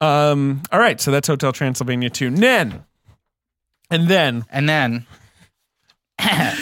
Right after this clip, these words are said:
Speaker 1: And then.
Speaker 2: And then, uh, blah, blah, blah.
Speaker 1: Blah, blah, blah.
Speaker 2: Do we have an offer for you that we wanna tie as closely to this series of children's films as we possibly can?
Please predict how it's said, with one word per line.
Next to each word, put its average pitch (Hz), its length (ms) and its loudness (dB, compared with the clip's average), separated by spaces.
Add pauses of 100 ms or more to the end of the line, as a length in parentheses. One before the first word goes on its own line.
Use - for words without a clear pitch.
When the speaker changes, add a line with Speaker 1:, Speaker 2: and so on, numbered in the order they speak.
(360)
Speaker 1:
And 220 420 0
then. 156 380 2
Speaker 2:
And 180 200 4
then, 147 460 2
uh, 151 160 0
blah, 190 540 4 (180)
blah, 160 180 0
blah. 143 480 4
Speaker 1:
Blah, 160 220 4
blah, 147 160 2
blah. 139 280 2
Speaker 2:
Do 165 120 4
we 190 140 4
have 175 180 2
an 160 100 2
offer 151 280 2
for 165 160 -4
you 139 280 2
that 120 160 -2
we 147 120 2
wanna 139 200 2
tie 131 320 0
as 120 120 0
closely 185 580 2
to 135 520 4 (380)
this 131 160 0
series 147 340 -2
of 139 80 -4
children's 131 420 -2
films 120 300 -2
as 117 100 0
we 131 120 2
possibly 139 540 2
can? - 380 0